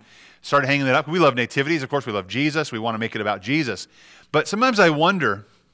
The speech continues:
uh, and it kinda got me thinking about things, that maybe some people, for some people during Christmas,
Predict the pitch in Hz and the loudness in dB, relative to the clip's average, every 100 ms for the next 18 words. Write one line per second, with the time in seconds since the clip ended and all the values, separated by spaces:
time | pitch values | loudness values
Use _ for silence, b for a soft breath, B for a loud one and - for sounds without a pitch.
0 | - 143 147 156 156 151 151 190 175 139 | -2 0 2 0 0 -6 -2 2 2 0
1 | - 190 160 123 117 107 117 123 120 B | -2 -2 0 2 2 0 -2 -4 -10 B
2 | B B B 139 143 - - - _ _ | B B B 2 2 2 -12 -20 _ _
3 | 139 156 226 247 139 - _ _ - 180 | -4 0 2 2 -2 -8 _ _ -2 0
4 | 220 165 135 117 123 135 - 190 214 220 | 2 0 0 0 -2 -2 0 0 2 -2
5 | 180 160 160 143 175 135 110 - | 0 -2 -2 0 -2 -2 -8 -10